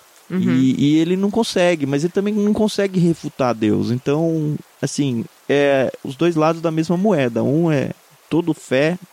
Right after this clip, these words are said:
Speaker 2: que de vez em quando tem uma dúvida, o outro é todo, "Não, não
Speaker 1: Cético.
Speaker 2: existe", mas ele tem as suas dúvidas sim.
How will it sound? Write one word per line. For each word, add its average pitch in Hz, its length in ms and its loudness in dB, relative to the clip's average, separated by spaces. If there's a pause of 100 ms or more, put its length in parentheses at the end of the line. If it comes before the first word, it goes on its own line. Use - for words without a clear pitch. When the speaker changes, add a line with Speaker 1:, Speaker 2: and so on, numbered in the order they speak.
(180)
Speaker 2:
que - 100 -12
de 127 80 -8
vez 135 160 0
em 127 60 -6
quando 127 220 -4
tem 127 120 -2
uma 120 80 0
dúvida, 151 360 0
o 156 40 4
outro 160 240 0
é 156 40 0
todo, 170 460 -2 (360)
"Não, 135 400 0
não 208 80 0 (140)
Speaker 1:
Cético. 139 40 2
Speaker 2:
existe", 170 420 0
mas 160 520 0
ele 123 160 -2
tem 123 300 -2
as 143 60 -2
suas 170 220 0
dúvidas 160 440 -2
sim. 123 220 -2